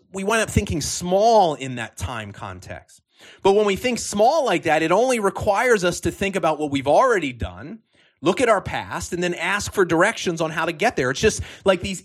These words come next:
incrementally better goals. This is what I did for so long, and then they wind up not really exciting us. They're not compelling enough to pull us forward to do things that we've never done,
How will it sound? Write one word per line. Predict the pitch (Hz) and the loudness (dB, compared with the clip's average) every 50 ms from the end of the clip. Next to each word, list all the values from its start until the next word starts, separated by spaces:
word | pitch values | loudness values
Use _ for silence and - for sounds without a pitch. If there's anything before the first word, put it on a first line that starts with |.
| _ - | _ -6
incrementally | 220 240 254 254 247 - - - 226 208 190 190 190 202 208 226 226 233 226 208 196 185 175 | -4 -2 -2 -2 -4 -4 -4 -2 0 0 0 0 2 2 4 4 4 4 4 4 4 2 2
better | 139 160 170 180 175 175 165 | 2 4 4 4 4 2 0
goals. | 151 143 160 196 247 247 202 165 - | 0 2 2 4 4 4 4 2 0
This | 131 - | -2 -4
is | - 262 196 | -4 -4 -2
what | 190 190 | -2 0
I | 185 202 285 | 0 0 0
did | 285 277 202 - | 0 0 0 0
for | - 190 | 0 -4
so | 180 - - 202 185 | -2 0 2 2 4
long, | 165 175 202 247 277 285 226 185 | 4 4 4 4 6 4 6 6
and | 170 | 4
then | 180 190 | 4 4
they | 190 190 | 4 4
wind | 185 202 202 208 202 | 4 4 4 4 4
up | 202 185 175 | 2 2 2
not | 180 202 220 196 - | 2 0 0 0 2
really | 196 196 190 190 180 180 165 | 2 2 4 4 2 0 -2
exciting | 160 - - - - - 226 277 285 269 240 180 143 | -6 -6 -6 -4 0 0 0 2 2 2 2 2 2
us. | 123 92 - - - - - - - - - - - | 0 -4 -6 -8 -10 -10 -12 -14 -20 -20 -20 -6 0
They're | 165 170 | 2 2
not | 190 202 202 - | 2 2 0 -2
compelling | - 185 147 - - - 220 254 269 262 226 | -6 -4 0 0 0 2 2 0 0 0 0
enough | 190 170 160 143 - | 0 -2 -2 -4 -4
to | - - | -8 -10
pull | - - - 202 196 | -6 -4 -2 0 0
us | 180 139 - | 0 -2 -2
forward | - - 208 208 233 254 240 214 190 156 - | -6 -4 0 4 4 4 4 4 2 0 -2
to | - 151 | -6 -12
do | 131 123 185 233 254 | -10 -8 -8 -6 -6
things | 247 - - 190 170 160 | -6 -4 -4 -6 -4 -4
that | 151 165 151 | -6 -6 -4
we've | 156 160 151 151 | -4 -4 -4 -2
never | 165 160 156 156 147 | -4 -4 -2 -4 -4
done, | 143 131 185 214 226 214 175 127 | 0 2 2 4 2 2 0 -4